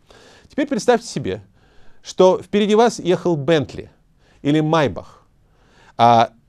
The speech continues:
и вмятина, кстати, та же самая по глубине. Она тоже не глубокая. Та же, что у Запорожца. Теперь скажите мне, сколько будет стоить вам ремонт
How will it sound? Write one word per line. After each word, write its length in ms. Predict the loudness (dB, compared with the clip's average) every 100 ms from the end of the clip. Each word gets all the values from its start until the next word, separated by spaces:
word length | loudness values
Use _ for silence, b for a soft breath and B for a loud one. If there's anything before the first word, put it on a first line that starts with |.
| -2
и 220 | 2 2
вмятина, 380 | 2 0 0 -4
кстати, 280 | 0 -2
та 140 | 0 -2
же 80 | 0
самая 380 | -4 -4 -8 -14 -10
по 80 | -4
глубине. 380 | -2 -2 -4 -4
Она 200 | 0 0
тоже 260 | 0 -2
не 120 | -4
глубокая. 520 | -4 -4 -4 -8 -14 -20 _ _ _ _ _ _
Та 160 | 0
же, 60 | 0
что 200 | -2 -2
у 60 |
Запорожца. 640 | -2 -2 0 -2 -4 -14 -20 _ b b
Теперь 200 | 2 2
скажите 340 | 4 0 0
мне, 120 | -4
сколько 320 | -2 -4 -4 -4
будет 200 | -4 -4
стоить 280 | 0 0
вам 180 | 0 -2
ремонт 380 | 0 0 0 -2